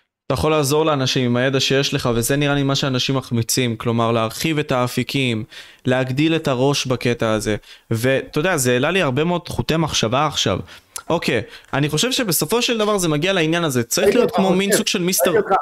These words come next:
Speaker 2: ראיתי, ראיתי אותך יושב ככה, חושב,
Speaker 1: <laughs>
Speaker 2: חושב.
Speaker 1: לא, כי, כי פתאום עלו לי איזה שלושה רעיונות מרכזיים, כלומר,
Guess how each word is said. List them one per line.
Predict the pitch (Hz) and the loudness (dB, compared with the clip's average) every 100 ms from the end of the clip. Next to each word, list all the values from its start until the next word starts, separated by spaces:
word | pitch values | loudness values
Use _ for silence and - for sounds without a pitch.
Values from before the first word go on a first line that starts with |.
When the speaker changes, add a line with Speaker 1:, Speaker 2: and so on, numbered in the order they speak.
| 170 | 2
Speaker 2:
ראיתי, | 196 202 - _ _ 135 | 0 -2 -10 _ _ 0
ראיתי | 175 202 | 2 2
אותך | - | 2
יושב | 165 180 165 - | 0 0 -4 0
ככה, | 180 170 208 196 196 _ _ _ _ _ _ 131 | -2 0 -4 -6 -10 _ _ _ _ _ _ 0
חושב, | 175 165 170 185 175 - | 2 2 4 4 2 -4
Speaker 1:
<laughs> | 143 | -12
Speaker 2:
חושב. | - 160 160 277 - 240 | -10 -2 -2 -2 -2 0
Speaker 1:
לא, | 160 240 226 170 - | 2 4 4 2 0
כי, | 180 160 | 0 0
כי | 170 156 | -2 -2
פתאום | 202 220 214 | -2 -2 0
עלו | 190 202 | 0 2
לי | 202 | 2
איזה | 190 160 | 2 0
שלושה | - 139 170 | 0 0 0
רעיונות | 175 170 160 175 | 0 0 0 0
מרכזיים, | 180 156 143 160 127 | -2 -2 -2 0 -2
כלומר, | - 135 131 | -2 0 0